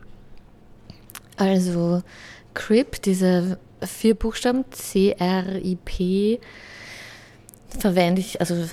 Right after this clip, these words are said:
das, das Magazin, das ist das, der Titel von dem Magazin und ver-, verwende ich so Slogan, also so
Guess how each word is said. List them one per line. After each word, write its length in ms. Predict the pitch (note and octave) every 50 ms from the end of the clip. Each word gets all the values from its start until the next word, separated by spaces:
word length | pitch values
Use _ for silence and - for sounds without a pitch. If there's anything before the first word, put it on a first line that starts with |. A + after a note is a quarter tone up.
| - - - - -
das, 220 | - - - - - -
das 420 | - E3+ - - - - - - - - - - -
Magazin, 580 | - E3+ E3 D#3+ E3 - - - - F#3+ A3+ B3
das 120 | A3 F3+
ist 220 | F3+ F3+ F3+ - -
das, 340 | F#3 F3+ E3+ - - - -
der 120 | - F3 F3 - - - -
Titel 300 | - - A3 - B3+ A3+
von 180 | - G#3+ G3+
dem 120 | G3 G3 F#3
Magazin 800 | F#3 F#3 F3+ F#3 F#3+ - - - G3+ G3 G#3+ A3 A3+ A#3+ A#3
und 560 | A3+ - F#3+ F#3 F#3 F#3 F#3 F3+ F#3 F#3 F#3 F#3+ - - - - - - - - - - - - - - - - - - - - - - - - - - - - - - - - - - - - - - - - - - - -
ver-, 160 | - - - -
verwende 480 | - - - F#3+ F3 E3+ E3+ E3+ E3+ F#3+
ich 120 | F#3 -
so 120 | - E3+ E3+
Slogan, 800 | F3 - - - F3+ E3+ E3+ F3+ F#3 G3 G#3 G#3+ G#3 G#3 G3 -
also 180 | - F3 E3+ F3
so 420 | F3 - F3 E3+ E3 E3 E3 -